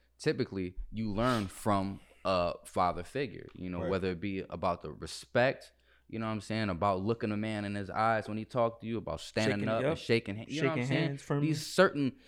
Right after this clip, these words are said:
Speaker 1: these certain little keys that, you know, work in the, the male to male interaction, you know, that, that
Speaker 3: Yeah.
Speaker 1: shows, I, I don't know whether it's dominance, mutual respect,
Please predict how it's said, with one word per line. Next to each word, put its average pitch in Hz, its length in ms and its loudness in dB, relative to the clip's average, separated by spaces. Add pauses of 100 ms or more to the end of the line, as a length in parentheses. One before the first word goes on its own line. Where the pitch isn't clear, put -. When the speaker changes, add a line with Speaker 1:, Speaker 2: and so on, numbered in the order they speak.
(260)
Speaker 1:
these 139 140 0
certain 165 260 6
little 151 200 4
keys 143 580 0 (360)
that, 117 360 4
you 120 120 2
know, 104 320 0 (540)
work 101 600 4 (720)
in 113 400 2
the, 95 440 2
the 95 200 -2
male 113 320 4
to 107 100 -6
male 98 280 2
interaction, 87 720 0
you 87 80 -6
know, 90 100 -2
that, 85 240 0
that 87 140 0
Speaker 3:
Yeah. 117 40 -4
Speaker 1:
shows, 104 560 2
I, 90 200 -4 (100)
I 101 100 0
don't 104 120 0
know 98 60 0
whether 90 200 0
it's 87 140 -8
dominance, 113 600 2
mutual 104 360 0
respect, 98 540 -2